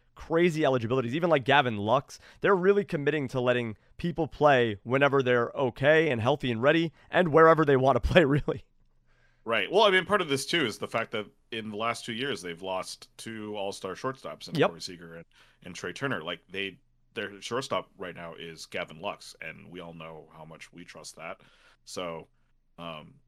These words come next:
Speaker 2: it, yeah, it'll be interesting to see what they do on defense. And because of that, they'll be interesting to see who gets what eligibility.
Speaker 1: Right, exactly.
Speaker 2: Well, moving on to the next team, um, kind of America's team, really, last year, the Seattle Mariners. Um,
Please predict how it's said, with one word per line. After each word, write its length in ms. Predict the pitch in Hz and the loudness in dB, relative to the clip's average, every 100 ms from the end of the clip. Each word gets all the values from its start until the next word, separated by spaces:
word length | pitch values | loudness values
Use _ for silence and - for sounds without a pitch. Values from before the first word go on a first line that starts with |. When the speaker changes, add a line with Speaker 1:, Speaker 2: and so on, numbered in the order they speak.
| _ - | _ -20
Speaker 2:
it, 120 | - - | -20 -6
yeah, 180 | 151 76 | -4 -4
it'll 160 | 123 131 | -6 -6
be 120 | 135 | -8
interesting 340 | 113 110 110 | -8 -10 -10
to 60 | 95 | -14
see 120 | - | -14
what 140 | 82 | -16
they 100 | 80 | -18
do 180 | 73 82 | -20 -18
on 100 | 76 | -18
defense. 480 | 85 80 80 71 - - | -20 -20 -20 -16 -18 -12
And 260 | 98 87 - | -10 -10 -14
because 400 | 98 - 101 90 | -10 -8 -8 -8
of 220 | 92 82 | -12 -6
that, 300 | 120 98 90 | -2 -2 -4
they'll 140 | - 82 | -12 -12
be 160 | 87 | -12
interesting 340 | 85 - - 80 | -14 -14 -16 -18
to 80 | 78 | -20
see 200 | 82 78 | -18 -18
who 200 | 95 87 | -18 -16
gets 300 | 73 67 - | -16 -16 -16
what 160 | 71 | -14
eligibility. 540 | 53 50 - 52 - - - | -14 -18 -20 -20 -20 -20 -12
Speaker 1:
Right, 300 | 117 117 110 | -2 0 0
exactly. 460 | - 98 110 110 78 _ _ _ _ _ _ _ | -6 -8 -6 -6 -12 _ _ _ _ _ _ _
Speaker 2:
Well, 240 | 143 151 143 | 0 2 0
moving 260 | 180 208 | -2 -2
on 320 | 151 143 143 | 0 -2 -2
to 400 | 135 - 135 131 120 | -8 -4 -4 -4 -6
the 140 | 110 | -10
next 420 | 117 117 135 - - | -8 -6 -6 -8 -12
team, 420 | 127 123 120 117 | -8 -8 -8 -8
um, 540 | 113 104 101 92 87 _ | -8 -8 -8 -12 -16 _
kind 200 | - 330 | -10 -6
of 100 | 104 | -6
America's 420 | 87 92 123 82 - | -6 -6 -6 -8 -14
team, 200 | 90 82 | -14 -14
really, 180 | 82 80 | -14 -10
last 320 | 82 82 - | -10 -10 -10
year, 140 | 92 | -12
the 80 | 87 | -12
Seattle 280 | - 127 98 | -6 -6 -6
Mariners. 540 | 87 113 95 80 - _ - - _ _ | -8 -8 -8 -10 -14 _ -20 -20 _ _
Um, 540 | 107 107 101 92 78 | -4 -2 -4 -6 -12